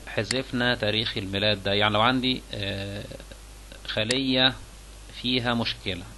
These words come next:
أو مثلًا لسه مش عارف أنا تاريخ ميلاد الولد ده، فلسه هكتبه، فأول ما الخلية تكون فارغة كده هيديني أرقام خطأ، الرقم ده يكون ثابت معايا على طول. طب إيه المشكلة دي؟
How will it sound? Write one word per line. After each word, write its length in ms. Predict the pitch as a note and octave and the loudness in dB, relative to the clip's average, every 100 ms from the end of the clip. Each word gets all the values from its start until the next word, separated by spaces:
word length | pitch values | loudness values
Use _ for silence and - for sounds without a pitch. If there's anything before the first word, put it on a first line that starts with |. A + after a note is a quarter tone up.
| A2 | -2
أو 220 | G2+ G2+ | 0 2
مثلًا 480 | G#2+ A#2+ B2+ A2+ C#3+ | 0 2 2 2 0
لسه 160 | - | -2
مش 120 | A#2+ | 2
عارف 200 | B2 C3 | 2 4
أنا 100 | C3+ | 2
تاريخ 240 | A#2+ B2 - | 2 0 0
ميلاد 300 | A2+ A#2+ A#2+ | 2 2 2
الولد 320 | A2+ A#2 G2 | 2 2 0
ده، 120 | F#2+ - - - - - | -4 -8 -16 -18 -18 -6
فلسه 420 | - A2 C3 - A#2+ | 2 4 4 0 -2
هكتبه، 280 | A2 G#2 F2 - - - - - - - - - - | 0 0 0 -10 -16 -16 -16 -16 -16 -16 -16 -16 0
فأول 460 | A#2 A#2+ F3 F3+ D#3+ | 6 8 8 6 4
ما 340 | B2+ A#2 A2+ - - | 4 4 2 -2 -10
الخلية 340 | G#2 - A#2+ D3 | -2 2 4 4
تكون 220 | - C#3 | 2 -2
فارغة 460 | C3 A#2+ A#2 C#3+ C3+ | 2 4 4 4 4
كده 320 | C#3+ D3+ E3 - - - - - - - - | 4 4 2 -2 -16 -16 -16 -16 -16 -16 0
هيديني 520 | A2+ A#2 A2+ E3 F#3+ C#3+ | 4 4 2 0 2 2
أرقام 320 | C3 - D3 | 2 0 0
خطأ، 260 | - - - - - - - - - - - - - | -2 -4 -6 -10 -10 -18 -18 -18 -18 -18 -18 -10 2
الرقم 280 | B2+ C#3+ C#3 | 2 4 4
ده 60 | |
يكون 180 | C3+ C#3 | 4 2
ثابت 280 | D3+ C#3+ C3+ | 4 4 6
معايا 220 | B2+ C#3+ | 4 8
على 160 | B2+ A2 | 6 4
طول. 160 | F#2+ - - - - - - - - | -2 -10 -14 -16 -18 -18 -16 -8 -2
طب 140 | G#2+ | 0
إيه 160 | D3+ E3 | 2 2
المشكلة 400 | C3+ - D3 C3 | 2 0 0 2
دي؟ 200 | C3 | 0